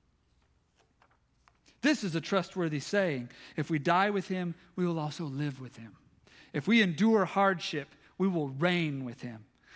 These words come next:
If we deny him, he will deny us. If we are unfaithful, he remains faithful, for he cannot deny who he is. Anybody else notice the second half of this gets a little dark? If we deny him, he'll deny us.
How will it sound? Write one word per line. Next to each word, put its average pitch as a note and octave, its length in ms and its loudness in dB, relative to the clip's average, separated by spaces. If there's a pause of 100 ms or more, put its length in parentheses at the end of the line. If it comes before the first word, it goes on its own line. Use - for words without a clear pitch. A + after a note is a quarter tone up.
(140)
If C#3+ 120 -8
we F3 60 0
deny G#3 380 0
him, C#3 320 -6
he D3 140 -6
will E3 100 -4
deny E3 360 -4
us. D3 420 -10 (520)
If C3 120 -8
we D#3 100 0
are F3 100 2
unfaithful, F3 680 -4
he C#3+ 140 -4
remains D#3 640 -4
faithful, F3 420 -2
for D#3+ 160 -8
he F3 140 0
cannot G#3+ 380 -2
deny F#3 400 -2 (240)
who G#3 140 2
he F3+ 320 4
is. C3+ 380 -4 (1300)
Anybody G#4 200 -2
else F#4+ 180 -4
notice A#3 260 -2
the E3+ 60 -8
second - 280 -6
half D#3 260 -6
of F3 60 -10
this E3+ 140 -8
gets - 180 -10
a - 20 -8
little D3+ 160 -6
dark? C3 440 -8 (1200)
If - 60 -14
we D#3 80 -4
deny C#3 420 -6
him, D3 320 -8
he'll C#3+ 140 -8
deny C#3+ 440 -8
us. C#3+ 420 -14